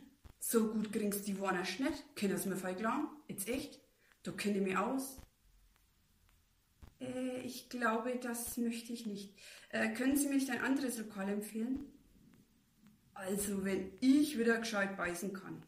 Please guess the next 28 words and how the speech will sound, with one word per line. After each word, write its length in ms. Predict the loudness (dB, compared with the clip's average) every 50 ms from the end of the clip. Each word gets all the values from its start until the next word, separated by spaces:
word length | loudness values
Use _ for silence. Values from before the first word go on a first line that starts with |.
| -2
nachher 520 | 0 2 2 2 2 0 0 0 0 0 0
esse 200 | 0 -2 -2 -2
ich 140 | -2 -2 -2
ein 100 | -4 -4
Schäuferler 680 | -4 -2 -2 0 0 0 -2 -2 -2 -2 -4 -4 -4 -2
mit 240 | -2 -2 0 -2 -4
Gläs. 400 | -6 -8 -8 -8 -8 -10 -12 -16 -18 _ _ _ -20 -20 -20 -20 -20 -20 -20 -4 _
Mit 140 | 4 6 8
einer 220 | 8 8 6 6
reichen 360 | 4 4 4 4 4 2 2
Krusten, 720 | 2 2 2 2 0 -2 0 0 0 2 0 -2 -4 -6 -2 0
die 100 | 2 4
muss 240 | 4 4 2 2
so 100 | 2 2
richtig 440 | 2 2 0 0 -2 -4 -8 -8 -8
krachen. 360 | -8 -10 -10 -10 -12 -12 -12 -14 -18 _ -20 -20 -20 _ _ _ _ _ _ -2
Da 80 | 2
dazu 340 | 2 2 2 2 0 0 2
noch 120 | 2 4 4
ein 60 | 4
Seidler 400 | 2 2 0 0 0 0 -2 -2
Bier 380 | -2 -2 2 2 2 2 2
und 380 | 2 0 0 0 -2 -4 -6 -4
die 180 | -4 -4 -2 -2
Welt 160 | -2 -2 -2
ist 160 | -4 -6 -6
in 140 | -8 -10 -10 -10
Ordnung. 400 | -8 -4 -4 -4 -4 -4 -8